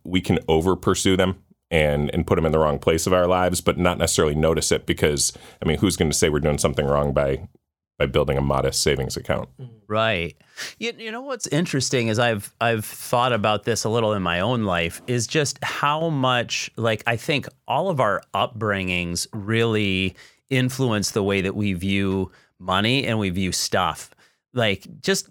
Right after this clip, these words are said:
Speaker 2: just whether we had a lot, didn't have a lot. Um, for me, I didn't grow up in an environment where we had a lot, so I,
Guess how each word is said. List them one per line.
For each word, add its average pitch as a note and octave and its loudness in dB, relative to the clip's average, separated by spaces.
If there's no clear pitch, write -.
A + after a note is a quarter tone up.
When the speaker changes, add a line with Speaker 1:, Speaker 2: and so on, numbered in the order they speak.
Speaker 2:
just - -4
whether B2+ 0
we G#2+ 0
had A#2+ 0
a C#3 2
lot, C3 0
didn't A#2 -2
have A#2+ 2
a B2 0
lot. A2 0
Um, A2 0
for B2 -4
me, B2 2
I A#2 2
didn't A#2 0
grow A2 0
up G#2 -6
in A2+ 0
an G#2 0
environment G#2+ 0
where G2+ 0
we F#2+ -2
had G2 0
a B2 2
lot, B2 0
so G2+ 0
I, A2 2